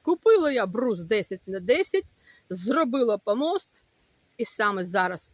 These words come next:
у серпні, а не в листопаді, я починаю засипати його соломою. Солому кладу сантиметрів десять-п'ятнадцять. Вони їх утрамбують. До речі, цю солому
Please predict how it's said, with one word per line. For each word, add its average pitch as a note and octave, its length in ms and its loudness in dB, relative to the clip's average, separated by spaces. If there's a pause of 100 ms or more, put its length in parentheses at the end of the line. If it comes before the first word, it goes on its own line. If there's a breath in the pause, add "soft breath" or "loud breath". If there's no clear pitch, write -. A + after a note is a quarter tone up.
у - 40 -20
серпні, A3 600 -4 (1600)
а C#4 160 4
не C4+ 120 0
в A3+ 40 -4
листопаді, G3 680 -4 (300)
я G#3+ 100 -4
починаю C#4+ 500 -2
засипати A#3+ 540 -4
його G3+ 320 -4 (320)
соломою. G3+ 640 -2 (760 loud breath)
Солому F4+ 560 2
кладу E4 500 0 (260)
сантиметрів C4 720 -4
десять-п'ятнадцять. G3 1040 -6 (480 soft breath)
Вони A4 260 4
їх G#4+ 160 6
утрамбують. A3+ 640 -2 (480)
До F3+ 140 2
речі, F4 320 0
цю - 160 -8
солому G#4 540 0